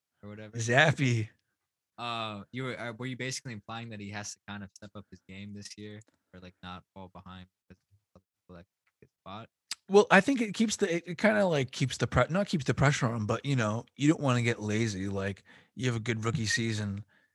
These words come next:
Speaker 2: You
Speaker 1: Yeah.
Speaker 2: really have to keep improving, like, as a rookie. It's important that you don't go backwards 'cause it sounds crazy, but, like, guys do go backwards because the defenses,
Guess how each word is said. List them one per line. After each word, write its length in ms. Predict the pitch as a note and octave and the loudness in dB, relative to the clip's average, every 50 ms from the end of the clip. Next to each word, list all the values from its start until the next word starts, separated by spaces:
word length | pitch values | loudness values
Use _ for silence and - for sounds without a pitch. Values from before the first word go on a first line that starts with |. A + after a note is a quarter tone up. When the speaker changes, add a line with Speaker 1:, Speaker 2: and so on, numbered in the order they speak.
| _ _ - | _ _ -10
Speaker 2:
You 180 | - B2 A#2 A2+ | -6 -4 -2 2
Speaker 1:
Yeah. 60 | A#2 | 6
Speaker 2:
really 240 | C3 C3 A#2+ A2 G2+ | 6 6 6 4 0
have 240 | G2+ A#2 G#2 G2+ - | 0 0 0 0 0
to 80 | A2+ | -4
keep 340 | G2+ - - - B2 A#2+ - G#2 | -6 -6 0 0 0 2 2 -2
improving, 640 | F#2+ G2 - - B2 A#2 A2+ G2+ G2+ F#2 F2+ F#2 | -6 -4 -6 -2 0 2 2 2 0 -4 -6 -6
like, 260 | F#2 G2+ G2+ F#2+ F2+ - | -6 -4 -4 -4 -4 -2
as 260 | F#2+ G2+ G2+ G2 G2 | -2 -2 0 0 -2
a 40 | G#2 | -4
rookie. 340 | F#2+ G#2+ G#2 - - - F#2 | -4 -4 -6 -6 -4 -6 -8
It's 160 | F#2 - - | -6 -6 -6
important 340 | A2 G#2 - C3 A#2 A#2 A2 | -6 -2 0 0 2 2 0
that 100 | G#2+ F#2+ | 0 0
you 100 | G2 G#2 | 0 0
don't 140 | G#2 G#2+ G#2 | 0 0 0
go 120 | - G#2 | -2 -2
backwards 480 | G2 G2 F#2+ G2+ A#2 - - G2+ G2 - | 0 2 2 2 2 0 -2 -6 -8 -6
'cause 200 | - G#2+ G#2 - - - - - - - | -4 -4 -6 -6 -8 -14 -18 -18 -20 -16
it 100 | - - | -10 -2
sounds 260 | - D3 C#3 C3+ B2 A2+ | 4 4 6 6 6 6
crazy, 320 | - C#3+ E3 E3+ C3+ A#2 | 6 6 6 6 4 2
but, 80 | A2 A#2+ | 2 2
like, 160 | A#2 A#2+ A2+ G2+ | 2 2 2 4
guys 260 | B2 A#2+ C3 C3 A#2+ | 4 6 6 6 4
do 260 | G2+ G#2 G#2 B2+ C3 | 0 -4 0 0 2
go 140 | G#2+ A#2+ A2 | 4 4 4
backwards 460 | G#2+ A2 A#2+ C3+ B2+ - A2 G2+ G2+ | 6 6 6 6 4 0 -6 -10 -8
because 320 | G2+ G#2+ - A2 A2 - - - - - - - _ _ _ - | -8 -4 -2 -2 -4 -4 -6 -12 -20 -20 -20 -20 _ _ _ -6
the 80 | B2+ | -4
defenses, 680 | A2+ A2 C3+ D#3 C#3+ - C3 C3 - - B2+ B2 A2+ | 0 2 2 2 2 2 0 0 0 -2 -2 -2 -2